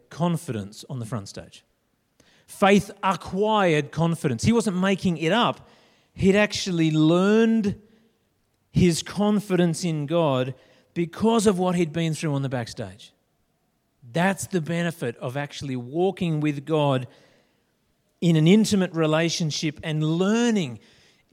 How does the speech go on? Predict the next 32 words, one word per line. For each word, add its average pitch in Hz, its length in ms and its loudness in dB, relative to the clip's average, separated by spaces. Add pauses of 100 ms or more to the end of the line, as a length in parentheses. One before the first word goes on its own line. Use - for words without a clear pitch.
(100)
testing 233 520 -4
him 202 140 -4
out, 202 300 -6
seeing 233 520 -2
if 185 280 -4 (960)
it's 175 220 -6
worth 190 460 -2
obeying 135 560 -6
him. 104 360 -14 (1200)
David 170 320 2
said 165 200 2
to 147 80 -6
Saul, 151 480 0 (1500)
verse 160 260 -4
thirty-four, 156 560 0
"Your 151 220 4
servant 196 540 -2
was 156 320 -6 (280)
taking 185 400 -2
care 180 260 2
of 160 80 0
his 143 160 -4
father's 170 420 -2
sheep 180 320 -4
when 151 140 -6
a 143 60 -4
lion 147 600 -2
or 123 120 -4
a 120 60 -4
bear 156 360 -2
came 139 460 -4
and 101 80 -12